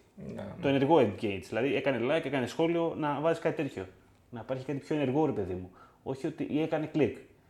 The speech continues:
Speaker 2: Κλικ, θα μου πεις τώρα κάνει traffic. Λέμε τώρα, κατάλαβες. Αλλά όχι απήχηση, ρε παιδί μου. Η
Speaker 1: Ναι,
Speaker 2: απήχηση
Speaker 1: ναι.
Speaker 2: τώρα είναι για βίντεο, δεν είναι για...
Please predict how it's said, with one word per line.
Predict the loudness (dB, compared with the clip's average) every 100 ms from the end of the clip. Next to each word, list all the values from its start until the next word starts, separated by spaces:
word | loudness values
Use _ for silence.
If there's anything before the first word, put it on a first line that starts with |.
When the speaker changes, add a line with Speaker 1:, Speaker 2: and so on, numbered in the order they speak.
| _ _ _ _ _ _ -6
Speaker 2:
Κλικ, | -4 -4
θα | -4
μου | -6
πεις | -2
τώρα | 0
κάνει | 0 4
traffic. | 4 4 -6 -16 -20 _ -20 -20 -4
Λέμε | 4 6 6
τώρα, | 2 2
κατάλαβες. | 4 6 4 0 -8 -14 _ _ _ _ _ _ _ -20 -12
Αλλά | -6 -4
όχι | -2 -2
απήχηση, | 0 4 2 2 -8 -6 -8
ρε |
παιδί | -6 -8 -10 -12
μου. | -10
Η | -6
Speaker 1:
Ναι, | -6
Speaker 2:
απήχηση | -2 -2 -2 -4
Speaker 1:
ναι. | -2
Speaker 2:
τώρα | 0
είναι | 0
για | 2 2
βίντεο, | 2 0 2 0 -2 -4 -4 -6
δεν | -6 -4
είναι | -2 -4 -4
για... | -4 -4 -6 -10 -12